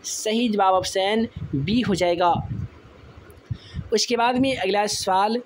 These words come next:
क्वेश्चन नंबर सात कहता है कि फ्रैंकफर्ट की संधि कब हो गई थी? पहला ऑप्शन में दिया गया अठारह सौ चौंसठ ईस्वी में, अठारह सौ छियासठ ईस्वी में, option सी में दिया गया है अठारह सौ सत्तर ईस्वी में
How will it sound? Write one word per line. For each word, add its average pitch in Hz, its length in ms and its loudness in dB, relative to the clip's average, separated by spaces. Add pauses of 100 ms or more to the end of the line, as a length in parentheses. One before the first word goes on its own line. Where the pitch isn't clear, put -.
(140)
क्वेश्चन 196 240 0
नंबर 190 140 2
सात 180 360 -2
कहता 175 240 0
है 196 380 0 (440)
कि 247 120 2
फ्रैंकफर्ट 226 760 -2
की 220 120 2
संधि 202 640 0 (320)
कब 226 200 4
हो 185 140 0
गई 190 160 2
थी? 185 220 0 (140)
पहला 196 280 0
ऑप्शन 220 200 -2
में 233 140 0
दिया 196 260 0
गया 220 220 0 (120)
अठारह 180 280 0
सौ 202 260 0
चौंसठ 190 520 0
ईस्वी 180 260 2
में, 202 340 0 (640)
अठारह 190 400 2
सौ 247 260 2
छियासठ 190 580 0
ईस्वी 196 280 0
में, 202 360 0 (420)
option 220 280 0
सी 262 280 0
में 269 180 2
दिया 208 280 2
गया 208 180 0
है 220 100 0
अठारह 185 460 0
सौ 196 300 0
सत्तर 160 420 -2
ईस्वी 208 260 0
में 226 340 2